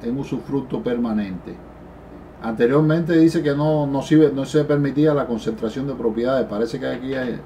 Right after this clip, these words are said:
una pequeña contradicción que en las leyes será resuelta o en este proceso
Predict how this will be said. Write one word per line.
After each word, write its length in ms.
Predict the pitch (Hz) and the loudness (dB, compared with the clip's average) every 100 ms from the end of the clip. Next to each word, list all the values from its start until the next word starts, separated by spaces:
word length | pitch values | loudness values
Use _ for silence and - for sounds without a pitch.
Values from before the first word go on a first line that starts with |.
| - | -6
una 220 | 117 127 | -4 -2
pequeña 460 | 117 107 120 123 117 | -2 -4 -4 -4 -4
contradicción 800 | 113 107 120 123 113 - 151 160 | -2 -2 -2 -2 -4 -4 -4 -4
que 220 | 131 101 - - - - - | -2 -4 -4 -16 -18 -18 -8
en 140 | 107 | -4
las 140 | 113 110 | -2 0
leyes 360 | 113 135 135 | 0 0 -2
será 560 | 123 110 113 113 92 - - - - 110 | -2 -2 -2 -4 -6 -10 -16 -18 -12 -8
resuelta 480 | 107 151 226 220 | -4 0 0 4
o 120 | 151 131 | 4 4
en 80 | |
este 220 | 147 175 151 | 2 2 0
proceso 540 | 127 165 214 - | 0 0 0 -2